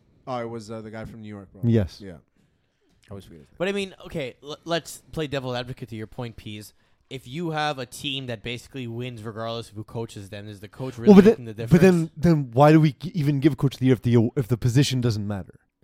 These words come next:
Speaker 3: Uh, it does
Speaker 2: So either
Speaker 3: matter.
Speaker 2: the position matters or it doesn't
Speaker 1: But
Speaker 2: matter.
Speaker 1: New
Speaker 3: No,
Speaker 1: York,
Speaker 3: it matters
Speaker 1: New York
Speaker 3: because
Speaker 1: wasn't
Speaker 3: if, if
Speaker 1: first
Speaker 3: you have,
Speaker 1: place.
Speaker 3: if you have a team of player, of nobodies and you perform to the same level as a high, uh,
Speaker 2: But then you're
Speaker 3: like,
Speaker 2: not
Speaker 3: other
Speaker 2: coach of the
Speaker 3: players.
Speaker 2: year. Then you're, you're the coach who most exceeds expectations.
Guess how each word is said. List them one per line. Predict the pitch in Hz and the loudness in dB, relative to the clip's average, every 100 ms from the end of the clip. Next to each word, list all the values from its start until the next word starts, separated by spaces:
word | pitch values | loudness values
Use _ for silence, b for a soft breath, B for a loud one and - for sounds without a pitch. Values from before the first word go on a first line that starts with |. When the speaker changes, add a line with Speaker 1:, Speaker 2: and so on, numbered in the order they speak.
| _ _ _ - | _ _ _ -8
Speaker 3:
Uh, | 165 175 208 | -4 -4 -4
it | 170 | -4
does | 175 202 | -2 8
Speaker 2:
So | 196 | 12
either | 214 240 | 12 12
Speaker 3:
matter. | 208 | 10
Speaker 2:
the | |
position | 196 196 165 175 | 8 8 6 4
matters | 170 190 147 | 6 6 4
or | 131 | 4
it | |
doesn't | 143 117 | 2 2
Speaker 1:
But | 110 185 | 2 4
Speaker 2:
matter. | 214 | 6
Speaker 1:
New | |
Speaker 3:
No, | 233 | 8
Speaker 1:
York, | 208 | 6
Speaker 3:
it | |
matters | 208 | 6
Speaker 1:
New | 208 | 8
York | 240 | 6
Speaker 3:
because | 180 | 6
Speaker 1:
wasn't | 180 160 175 | 4 4 0
Speaker 3:
if, | 185 | -2
if | |
Speaker 1:
first | 143 | -2
Speaker 3:
you | 208 | -2
have, | 214 196 - | -4 -4 -6
Speaker 1:
place. | |
Speaker 3:
if | 151 175 | -10 -6
you | 214 | -6
have | 190 | -6
a | 165 | -8
team | - 175 165 | -12 -12 -10
of | 135 | -12
player, | - - 143 135 113 | -14 -10 -8 -8 -8
of | 127 127 | -10 -8
nobodies | 127 139 143 113 92 92 110 - | -6 -6 -6 -8 -12 -16 -18 -16
and | 110 123 | -12 -10
you | 127 | -8
perform | 127 139 - 147 151 147 | -8 -10 -10 -6 -6 -6
to | 135 | -10
the | 135 | -10
same | - 139 123 | -10 -10 -10
level | 120 127 120 113 | -10 -10 -8 -10
as | 107 | -10
a | 101 | -14
high, | 113 113 117 113 | -12 -10 -10 0
uh, | 110 | 4
Speaker 2:
But | 156 | 6
then | 196 | 8
you're | 190 | 10
Speaker 3:
like, | 190 | 8
Speaker 2:
not | |
Speaker 3:
other | 185 | 6
Speaker 2:
coach | - | 0
of | |
the | 147 | 4
Speaker 3:
players. | 185 | 8
Speaker 2:
year. | 143 | 8
Then | 147 | 6
you're, | 139 139 - | 4 0 0
you're | 131 123 | 0 0
the | 113 127 | 0 0
coach | 151 - | 0 0
who | 131 | -2
most | 131 135 139 - 123 | 2 4 4 2 -4
exceeds | - 131 117 | -6 -4 -4
expectations. | - - 113 90 - - | -8 -10 -10 -10 -12 -20